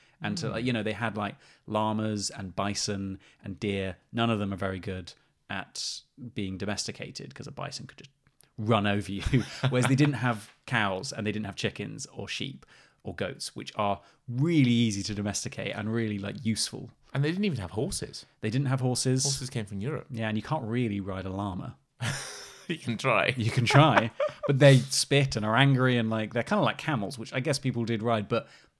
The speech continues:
Speaker 1: horses was, like, the, the engine of most of Eurasia.
Speaker 2: Yeah.
Speaker 1: And, you know, North America and South America didn't really have that. So I think that's one of the, I mean, they did have cities, but they vanished and it wasn't as
Speaker 2: The
Speaker 1: common.
Speaker 2: Mississippi, uh, culture,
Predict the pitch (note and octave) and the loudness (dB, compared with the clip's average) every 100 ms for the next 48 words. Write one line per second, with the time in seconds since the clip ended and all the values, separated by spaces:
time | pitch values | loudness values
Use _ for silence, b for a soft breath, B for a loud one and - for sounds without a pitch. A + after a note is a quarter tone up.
0 | _ - D3 C#3 - G#2 F#2 F#2+ G2+ G2 | _ 4 6 6 4 -2 -2 -4 -6 -4
1 | - F#2+ G2+ G2+ G2+ G#2 G2+ G#2 G#2+ - | -4 -6 -4 -2 -2 -2 -4 -6 -10 -8
2 | G#2+ F#2 G2 G2 F#2+ - G#2 F#2 - - | -6 -6 -6 -6 -6 -6 -6 -8 -10 -20
3 | - D3+ - - G#2+ G2+ F#2+ G2 G2 F#2+ | -20 -20 -20 -14 -8 -4 -4 -4 -6 -10
4 | - B B G2 F#2+ F2 A2 A#2 A2+ - | -12 B B -8 -6 -4 -2 -2 -2 -4
5 | B2 A#2+ G#2+ D3 B2 A#2 A#2+ A#2 A2+ A#2 | -2 -2 -4 -4 -2 -2 -2 -4 -4 -6
6 | A#2 A2+ A2 G#2 A2 G#2+ G#2+ C#3 B2+ - | -6 -6 -6 -6 -6 -6 -4 -4 -4 -6
7 | - A2 G#2 - C3 C3+ - F#3+ - B2+ | -4 -2 -2 -4 -6 -4 -2 -2 -2 -4
8 | G#2+ G#2+ A#2 A#2 A2 G#2 G#2+ A#2+ C#3 C#3 | -4 0 2 4 2 -4 -2 2 4 4
9 | D#3 - C3 A#2+ G2 - G#2 - - C3 | 2 -2 -4 -4 -2 -4 -6 -10 -10 -14
10 | - B B B A2 F#2+ - - A#2 G#2 | -16 B B B -4 -4 -6 -12 -6 -4
11 | G2 G2 - G2+ G2 - G#2+ A#2 B2 B2+ | -4 -6 -6 -4 -4 -4 -6 -4 -6 -2
12 | A#2+ A2+ A2+ G#2 G2+ - - G#2 G#2 G#2 | 0 0 -2 -4 -4 -6 -4 0 2 2
13 | G2+ - G#2 F#2 F2 - F#2+ F2 E2 - | 2 0 -2 -2 -4 -4 0 0 0 -4
14 | F2 - E2 D2+ | -8 -6 -8 -10